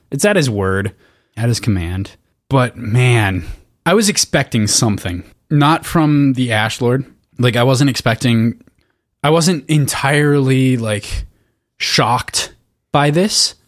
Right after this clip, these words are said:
Not because of what happened to the Ash Lord, but because I still didn't trust anything about Apollonius. So my first thought was, "That fucker, I knew it." Not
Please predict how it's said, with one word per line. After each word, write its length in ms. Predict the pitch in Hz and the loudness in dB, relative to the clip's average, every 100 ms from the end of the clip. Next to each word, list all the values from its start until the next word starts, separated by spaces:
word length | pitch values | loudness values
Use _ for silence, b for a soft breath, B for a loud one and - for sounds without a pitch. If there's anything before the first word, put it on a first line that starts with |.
| - | -4
Not 260 | 135 131 131 | -2 0 -2
because 360 | 123 131 120 | 0 0 2
of 240 | 123 113 113 | 0 0 -2
what 240 | 110 113 | -2 0
happened 400 | - 110 123 104 | -2 -2 0 -2
to 60 | 98 | -2
the 180 | 95 | -6
Ash 300 | - 98 - | -8 -6 -4
Lord, 260 | 127 147 147 | -2 0 0
but 180 | 113 110 | -4 -4
because 560 | 107 - 123 104 104 - | -8 -4 -2 -2 -4 -2
I 220 | 127 135 | 0 2
still 420 | 127 - 143 127 | 0 -2 0 0
didn't 500 | 113 113 107 107 104 - | 0 -2 0 -2 -2 -10
trust 760 | - 110 101 - - - - _ _ _ - | -4 -2 -2 -2 -6 -8 -12 _ _ _ -2
anything 480 | 156 165 156 - 143 | 0 2 0 2 0
about 240 | 123 117 | 2 0
Apollonius. 840 | 107 101 98 87 95 110 139 - - _ - | -2 -4 -6 -6 -4 -4 -2 -4 -8 _ -4
So 200 | - 123 | 0 2
my 180 | 120 120 | 2 0
first 480 | - - 175 - - | -2 -2 0 0 0
thought 220 | 120 113 | 0 0
was, 300 | 107 98 - b b b _ - | -4 -4 -8 b b b _ -2
"That 180 | 101 | -2
fucker, 480 | - - 156 165 151 123 | -2 0 0 2 0 0
I 120 | 107 | 0
knew 260 | 110 104 | 2 0
it." 160 | 87 - _ _ | -2 -10 _ _
Not 400 | 120 123 127 127 | -2 2 2 0